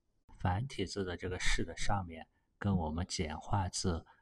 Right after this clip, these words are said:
简化成“执着”的“执”是不一样的。“执着执”的含义，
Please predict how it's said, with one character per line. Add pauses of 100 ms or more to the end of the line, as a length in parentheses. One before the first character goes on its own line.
(280)
简
化
成
“执
着”
的
“执”
是
不
一
样
的。 (300)
“执
着
执”
的
含
义，